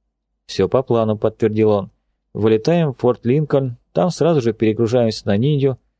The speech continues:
Звезда Рияда уже подала заявку на швартовку в порту базы на завтра.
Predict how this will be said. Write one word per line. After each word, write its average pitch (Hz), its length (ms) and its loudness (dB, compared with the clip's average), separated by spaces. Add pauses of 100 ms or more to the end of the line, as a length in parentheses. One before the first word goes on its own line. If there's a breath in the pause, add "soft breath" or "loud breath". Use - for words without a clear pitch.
(220)
Звезда 127 340 0
Рияда 170 380 2
уже 139 260 0
подала 127 340 2
заявку 135 480 0
на 117 100 0
швартовку 120 600 0
в 107 60 -16
порту 123 360 0
базы 113 300 2
на 110 100 0
завтра. 110 440 -2